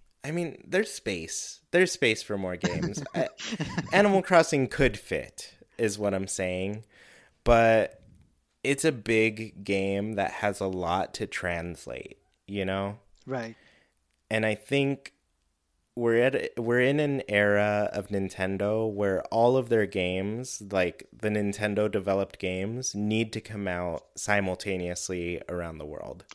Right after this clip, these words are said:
Speaker 2: Right.
Speaker 1: So I think if anything holds Animal Crossing back, it's gonna be localization.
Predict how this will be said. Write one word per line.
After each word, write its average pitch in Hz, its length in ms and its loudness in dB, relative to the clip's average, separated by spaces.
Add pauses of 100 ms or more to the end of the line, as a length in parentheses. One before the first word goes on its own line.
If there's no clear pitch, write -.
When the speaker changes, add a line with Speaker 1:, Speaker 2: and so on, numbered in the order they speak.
Speaker 2:
Right. 123 300 -8 (600)
Speaker 1:
So 107 520 2 (160)
I 113 80 0
think 139 320 -2 (140)
if 117 180 2
anything 139 460 2
holds 110 360 2
Animal 98 340 0
Crossing 95 500 -4
back, 90 420 -4
it's 110 180 -4
gonna 110 260 0
be 98 480 -2
localization. 92 1200 -6